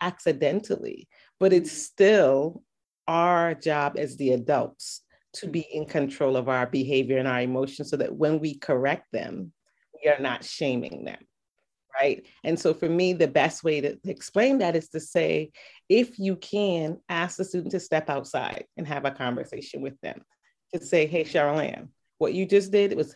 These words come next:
highly inappropriate. It will not stand. It is not allowed. It is, it is unacceptable behavior. Here is what I need from you," right? You can tell by the sound of my voice that I'm being calm.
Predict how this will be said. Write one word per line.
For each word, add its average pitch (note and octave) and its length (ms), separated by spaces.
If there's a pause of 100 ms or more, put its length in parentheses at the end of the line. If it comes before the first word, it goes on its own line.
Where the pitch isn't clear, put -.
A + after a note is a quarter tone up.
highly D3 540
inappropriate. - 720 (540)
It - 140
will E3 180
not D#3+ 300
stand. C3+ 420
It C#3 100
is B2+ 200
not C3+ 160
allowed. B2 540
It - 60
is, B2+ 100
it - 80
is C#3 260
unacceptable C#3 840
behavior. B2+ 840 (320)
Here E3+ 240
is C#3+ 120
what C3+ 160
I B2+ 120
need A#2 280
from E2+ 220
you," - 260 (520)
right? C#3+ 280 (480)
You D3 140
can D3 160
tell D3 260
by C#3 200
the C#3 120
sound C#3 320
of C3+ 80
my C3 220
voice B2+ 440
that C3+ 120
I'm C#3 200
being B2+ 380
calm. - 400